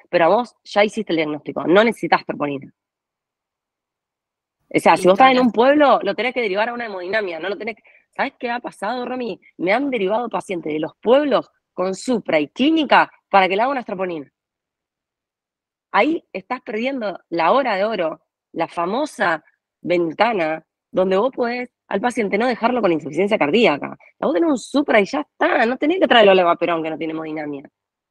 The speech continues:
Speaker 1: Eso quiero que lo aprendan. Todo paciente con supra del S T se va a una sala de hemodinamia. Es criterio de hemodinamia. Y eso es pregunta de examen. Paciente con dolor torácico y supra del S T,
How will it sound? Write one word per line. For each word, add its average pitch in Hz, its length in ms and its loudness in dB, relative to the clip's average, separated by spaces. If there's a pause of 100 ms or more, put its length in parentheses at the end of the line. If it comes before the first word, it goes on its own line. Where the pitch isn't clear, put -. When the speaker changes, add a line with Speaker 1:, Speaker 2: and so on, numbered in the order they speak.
(300)
Speaker 1:
Eso 262 260 -2
quiero 269 200 -2
que 240 60 0
lo 202 60 4
aprendan. 190 540 -2
Todo 311 220 -4
paciente 208 500 -4
con 151 320 -6
supra 220 540 -2
del 143 140 0
S 190 200 -6
T 233 320 0 (400)
se 185 120 -2
va 269 220 0 (140)
a 185 140 -4
una 247 160 -6
sala 247 180 -8
de 247 40 -8
hemodinamia. 175 520 -2 (280)
Es 233 120 2
criterio 233 500 2
de 180 60 4
hemodinamia. 139 580 -2 (380)
Y 233 120 4
eso 254 160 2
es 220 40 -8
pregunta 226 280 -2
de - 20 0
examen. 175 500 -2 (220)
Paciente 170 580 0
con 180 320 4
dolor 190 240 0
torácico 185 400 -2
y 151 60 -10
supra 214 340 0
del 185 120 0
S 214 180 -4
T, 226 240 0